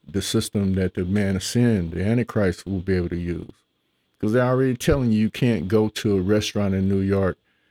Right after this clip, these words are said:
unless you can prove you've been vaccinated.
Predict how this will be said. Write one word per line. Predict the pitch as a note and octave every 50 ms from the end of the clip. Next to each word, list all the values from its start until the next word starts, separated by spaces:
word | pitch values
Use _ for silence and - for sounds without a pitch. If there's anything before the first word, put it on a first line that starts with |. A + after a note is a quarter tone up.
| _ _ _ _ _ _
unless | - G2 F#2 F#2+ F2+ -
you | G2 F#2
can | - E2+ F2
prove | - - - - A#2+ A2+ G#2+ G2+ F#2+ F#2+ F#2 F2+ - _ - - -
you've | - G2 G2 F2+ E2
been | G2+ G2+ F#2
vaccinated. | F2+ G#2+ G#2+ G#2 G2 - - G2 E2+ D2+ C2+ B1 - -